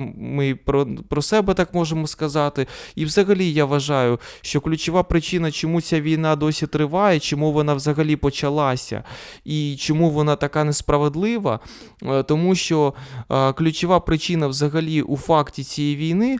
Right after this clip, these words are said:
заключається в абсолютно рівноцінних ублюдках, які живуть як в Україні по одну сторону, так і в Росії по іншу сторону. Провокували і розкачували цю війну ми по обидві сторони. Е, я взагалі вважаю, що,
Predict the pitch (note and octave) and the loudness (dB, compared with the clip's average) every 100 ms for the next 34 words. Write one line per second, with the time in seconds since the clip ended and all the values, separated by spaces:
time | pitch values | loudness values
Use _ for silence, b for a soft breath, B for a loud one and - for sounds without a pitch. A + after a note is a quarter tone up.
0 | B B B2 C3+ D3+ D#3+ D#3 G3 G3 F#3 | B B -6 0 0 0 -2 -2 0 0
1 | - - D3 C#3+ B2+ C3+ C#3+ C3+ C#3+ - | -2 0 0 0 -2 -2 0 0 -2 0
2 | - F#3 G#3+ F3 D#3 C#3+ C#3+ - E3 D3 | 2 2 2 0 0 0 -2 -2 -2 -2
3 | D3 B2+ C3+ C3 - A#2 A2+ C3 - F3 | -4 -2 -2 -2 -4 -6 -4 -6 -2 0
4 | D3+ E3 E3 - D#3+ - D#3 D3+ D#3+ A3 | 0 0 -2 -2 -4 -4 -6 -2 -2 0
5 | A#3+ G#3 G3 F#3+ F3+ F#3 - F#3 E3+ E3 | 2 2 4 2 4 2 2 2 2 2
6 | D#3 D3+ G#3 E3+ D3+ D3 - D#3+ - C#3+ | 0 0 -2 -2 -4 -4 -4 -4 -2 -2
7 | C#3+ - C3 - C3+ B2+ A#2+ A2 B B | -2 -4 -4 -2 0 0 0 -4 B B
8 | - G#3 G#3 G3+ G3 G#3 A3 G3+ F3 D#3 | 6 6 6 4 0 2 2 2 2 2
9 | D#3 - F3 - D#3+ D3+ - D#3 F3 G#3+ | 0 0 -2 0 0 0 -2 -2 0 2
10 | F#3+ G3 F#3+ D#3+ D3 D#3 C#3 - - C#3 | 4 4 4 2 2 0 0 0 2 2
11 | B2+ A#2 G#2+ B B B - C3 C3 D3+ | 4 0 -2 B B B 0 2 4 4
12 | F3 F#3 G3 G#3 F#3+ E3 E3+ D#3 D3+ D3+ | 4 4 4 4 2 0 2 0 0 0
13 | C#3+ C3+ | 2 0